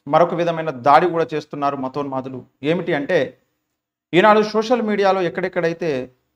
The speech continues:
పాస్టర్ల యొక్క నంబర్స్ డిస్‌ప్లే అవుతున్నాయో, వారి యొక్క నంబర్స్‌కి కాల్ చేసి ఇష్టం వచ్చినట్టుగా బూతులు మాట్లాడుతూ, అమర్యాద పదజాలముతో, మరి ఇష్టం వచ్చినట్టుగా బెదిరిస్తూ, తిడుతూ,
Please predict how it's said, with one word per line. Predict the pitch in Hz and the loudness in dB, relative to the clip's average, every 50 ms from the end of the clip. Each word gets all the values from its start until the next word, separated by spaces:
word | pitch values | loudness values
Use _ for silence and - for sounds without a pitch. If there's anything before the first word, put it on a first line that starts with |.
| _ _ _ - | _ _ _ 4
పాస్టర్ల | 147 147 180 185 - - 202 196 185 190 | 6 6 6 6 4 -2 -4 -2 0 0
యొక్క | 185 175 170 175 175 165 151 139 135 - - | 0 0 0 0 2 2 2 2 0 -4 -10
నంబర్స్ | 139 139 139 147 165 170 180 175 170 - - - _ _ _ _ | -8 -4 -4 -2 2 4 2 2 2 -2 -12 -20 _ _ _ _
డిస్‌ప్లే | - 151 147 - - 170 170 | -12 -12 -10 -4 2 2 4
అవుతున్నాయో, | 151 147 143 - 151 139 135 135 139 156 - - _ _ _ _ _ _ _ _ _ _ _ _ - | 4 2 0 -4 -6 -6 -4 -4 -4 -4 -6 -8 _ _ _ _ _ _ _ _ _ _ _ _ 2
వారి | 139 160 175 190 202 202 | 8 10 10 10 10 8
యొక్క | 202 202 196 | 6 4 2
నంబర్స్‌కి | 180 165 160 165 190 208 220 208 - - 196 | 0 2 2 2 4 4 2 2 2 -6 -6
కాల్ | - - 175 160 175 190 185 - - | 0 4 6 6 6 6 2 -2 -4
చేసి | 175 160 160 - 185 170 135 - - - _ _ _ _ _ _ _ _ _ _ _ _ _ _ _ _ _ _ _ _ _ - - | -4 -4 -2 -2 -2 -2 -2 -4 -8 -14 _ _ _ _ _ _ _ _ _ _ _ _ _ _ _ _ _ _ _ _ _ -10 -10
ఇష్టం | 170 - - 226 208 | -6 -2 0 0 0
వచ్చినట్టుగా | 202 196 - 196 175 175 175 - 180 170 170 | 0 -2 -4 -4 -4 -4 -4 -4 0 2 2
బూతులు | 160 131 120 120 139 160 180 175 208 185 185 | 2 2 -2 -4 -2 -2 -2 0 -2 -2 -2
మాట్లాడుతూ, | 165 156 147 147 - 147 143 139 139 - - 143 127 117 - - _ _ - | -2 -2 -4 -2 -2 -2 -4 -4 -4 -8 -8 -8 -8 -8 -10 -16 _ _ -8
అమర్యాద | 131 151 160 175 180 185 180 170 170 160 156 151 139 117 - _ _ _ _ _ _ - | -4 0 0 2 2 4 4 4 4 4 2 -2 -4 -4 -8 _ _ _ _ _ _ -2
పదజాలముతో, | 135 135 165 170 165 165 160 156 151 147 143 131 - 147 139 123 113 - - _ _ _ _ _ _ _ _ _ _ _ _ - | 0 2 2 2 4 4 4 4 2 0 -4 -6 -6 -4 -4 -4 -6 -8 -14 _ _ _ _ _ _ _ _ _ _ _ _ -8
మరి | 127 131 131 131 127 123 120 127 123 123 - _ _ - | -4 -4 -2 -2 -2 -4 -6 -8 -12 -18 -20 _ _ -14
ఇష్టం | 139 - - - 208 185 | -14 -8 -4 -2 -2 0
వచ్చినట్టుగా | 185 175 - 175 170 170 160 156 | -2 -4 -4 -6 -4 -2 -2 -2
బెదిరిస్తూ, | 135 120 127 139 147 156 170 175 170 170 - 165 160 147 139 | -2 -2 -2 -2 0 0 0 -2 -2 -4 -6 -8 -8 -8 -8
తిడుతూ, | 120 - 147 143 160 175 170 175 165 151 131 | -8 -8 -6 -4 -4 -6 -4 -4 -6 -6 -6